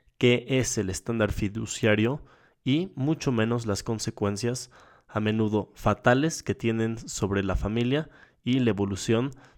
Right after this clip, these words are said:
de la misma sociedad humana. Siempre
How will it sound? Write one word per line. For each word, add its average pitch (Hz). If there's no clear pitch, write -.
de 110
la 101
misma 113
sociedad 101
humana. 98
Siempre 170